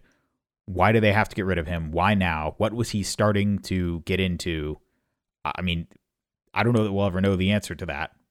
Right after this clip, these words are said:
Hopefully we will one day. But obviously there was, there was some reason that he had to go, and they're trying their best. And if that's the truth, then I think we'll see them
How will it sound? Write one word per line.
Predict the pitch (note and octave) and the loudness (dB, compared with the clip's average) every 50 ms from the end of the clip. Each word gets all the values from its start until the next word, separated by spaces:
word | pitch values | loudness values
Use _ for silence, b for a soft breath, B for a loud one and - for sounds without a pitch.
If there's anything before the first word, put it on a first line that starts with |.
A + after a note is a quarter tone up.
| _ - | _ -4
Hopefully | - B2+ A#2+ - F2+ F#2 | -4 -4 -2 0 0 0
we | F#2+ F2 F2+ | 2 2 2
will | F#2 G2 F2+ D#2+ | 2 2 2 2
one | D#2 E2+ F2 E2+ | 0 -2 -2 -2
day. | D#2 D2 C#2+ C#2+ - - _ _ _ _ _ _ _ _ _ | -2 -2 -4 -6 -8 -12 _ _ _ _ _ _ _ _ _
But | - F2 E2 D#2 - _ _ _ _ _ | 0 2 2 2 0 _ _ _ _ _
obviously | - F#2+ G2 F#2+ F2+ - G2+ F#2 F2 E2+ E2+ - _ _ | 0 0 2 0 0 0 0 0 0 -2 -4 -8 _ _
there | _ - F#2 F2 | _ -4 -4 -2
was, | F2 E2+ D#2+ D2+ - - - - _ | -2 -2 -4 -4 -6 -8 -10 -10 _
there | - F#2+ F2+ | -6 -4 -2
was | F2+ E2+ - | -2 -4 -4
some | - - A#2+ A2+ A#2+ B2+ B2 A#2 A2 - - _ _ _ _ _ _ | -2 0 2 2 4 2 2 0 -2 -4 -10 _ _ _ _ _ _
reason | - G2+ G2 A2+ B2 A2+ F#2 F2 E2 E2 | -10 -4 0 2 2 2 2 0 -4 -4
that | D#2 E2+ D#2+ - - | -4 -6 -6 -6 -6
he | - A#2 G#2 | -6 -4 -2
had | E2 F#2 F2 E2 | 0 -2 -2 -2
to | F2+ | -2
go, | D#2+ F#2+ F2 D#2 C#2+ C#2 C#2 - _ _ _ _ _ _ _ | -2 -2 -2 -2 -2 -6 -8 -14 _ _ _ _ _ _ _
and | F#2+ F#2 E2+ E2 D#2+ | -6 -4 -4 -4 -2
they're | D2+ F2 F2 | -4 -4 -4
trying | - A#2 G2 F2+ F2+ | -2 -2 -2 -2 -2
their | E2 D#2 | -2 -4
best. | D2+ - E2+ A#1 G1+ - - - - | -2 -2 -4 -4 -4 -10 -12 -6 -2
And | G#2 G2 | -2 -2
if | F#2 | 2
that's | - B2 C3 C3+ - | 4 4 4 4 2
the | - C3+ | -2 -2
truth, | A#2 - C3 A#2+ C#3 C#3+ | 0 2 2 2 2 2
then | - F2+ E2+ | 0 -2 -2
I | F2 | -2
think | F2 - F#2 E2+ - | -2 -2 -4 -4 -4
we'll | F2 F2+ | -6 -6
see | E2+ - - G2 F#2 F2 F2+ | -6 -4 -4 -2 -2 -2 -2
them | E2+ F2 E2+ E2 D#2+ D#2+ - | -2 -2 -4 -4 -6 -8 -10